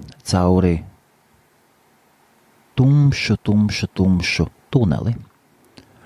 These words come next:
Un jūs zināt, ka kaut kur ir sienas, kaut kur ir citas durvis, toties jūs sekojat, sekojat striķītim. Un vienīgais, kas jums ir, ir tas striķītis, un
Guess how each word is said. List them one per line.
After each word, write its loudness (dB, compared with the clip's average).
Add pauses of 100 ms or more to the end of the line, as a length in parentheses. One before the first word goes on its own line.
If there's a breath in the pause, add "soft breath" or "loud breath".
(420 loud breath)
Un 2
jūs 0
zināt, 2
ka -12
kaut -4
kur -4
ir -4
sienas, 0
kaut 0
kur -8
ir -10
citas -6
durvis, -4
toties -2
jūs 2
sekojat, -4 (840 loud breath)
sekojat -2
striķītim. -2 (800 loud breath)
Un 2
vienīgais, 2
kas -4
jums 0
ir, 2
ir 0
tas -6
striķītis, -6
un 2